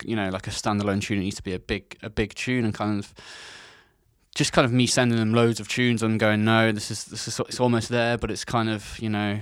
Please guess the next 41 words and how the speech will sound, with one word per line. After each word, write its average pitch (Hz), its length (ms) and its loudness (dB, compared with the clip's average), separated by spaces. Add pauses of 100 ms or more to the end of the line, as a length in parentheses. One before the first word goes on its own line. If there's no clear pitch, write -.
and 113 120 -2
then 113 120 2
that 120 200 4
one 113 360 2
was, 113 200 -6
like, 110 120 0
my 107 160 2
last 110 300 2
attempt. - 600 -2 (680)
I - 60 -4
was 123 80 -4
like, 110 240 0
"Ugh, - 420 -10
I 101 80 0
don't, 104 300 -2
yeah, 98 240 -2 (220)
what 113 100 -2
about 92 240 2
this 104 240 -2
one?" 101 300 0 (460)
I 107 60 -8
thought 92 120 -4
it 92 40 -2
was 107 80 -2
shit. - 380 0
And 131 120 0
<laughs> 202 720 4
they 180 120 2
were 175 40 0
like, 175 160 6
"No, 180 160 8
no, 180 160 6
that's 151 220 2
the 151 80 4
one, 131 260 8
trust - 260 -2
me, 127 80 6
<laughs> 147 60 10
that's 170 180 8
the 170 100 6
one." 151 240 8